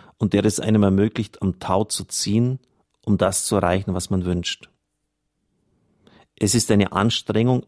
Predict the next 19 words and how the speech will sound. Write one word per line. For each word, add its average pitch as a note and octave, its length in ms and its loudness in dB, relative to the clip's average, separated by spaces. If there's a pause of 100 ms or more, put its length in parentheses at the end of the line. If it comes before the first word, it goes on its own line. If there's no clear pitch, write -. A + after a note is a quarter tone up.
(120)
die G2+ 60 -2
in G2 80 2
eine F#2+ 200 2
gute G#2+ 340 -4
Richtung F#2 340 -4
geht. - 340 -12 (1000)
Darüber G2 320 2
hinaus G2+ 420 0
ist - 140 -10
die G2 80 -4
Hoffnung G#2+ 340 -2
etwas F#2 320 -6
Theologisches. F#2 880 -4 (500)
Sie - 180 -2
hat F#2 140 -2
mit F2+ 180 -4
Gott - 240 -4
zu - 80 -4
tun. E2+ 400 -8